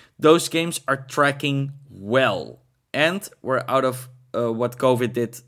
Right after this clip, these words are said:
to the production schedule. I look at tw-, uh, twenty twenty-three, and there's a great lineup of games coming that I'm excited about. Getting our first real Xbox first-party games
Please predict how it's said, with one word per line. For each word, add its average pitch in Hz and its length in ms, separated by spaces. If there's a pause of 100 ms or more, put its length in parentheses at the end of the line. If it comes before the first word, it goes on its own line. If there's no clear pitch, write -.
to 131 160
the 107 80
production 110 480
schedule. 101 520 (600)
I 143 80
look 180 240
at 196 160
tw-, 160 380
uh, 135 220
twenty 147 300
twenty-three, 127 680
and 127 100
there's 123 220
a 120 40 (180)
great 175 380
lineup 135 500
of 143 220
games 127 380 (120)
coming 117 540
that 117 160
I'm 117 120
excited 107 400
about. 90 440 (520)
Getting 165 340
our 127 160
first 165 500
real 131 320
Xbox 139 440
first-party 131 640
games 117 340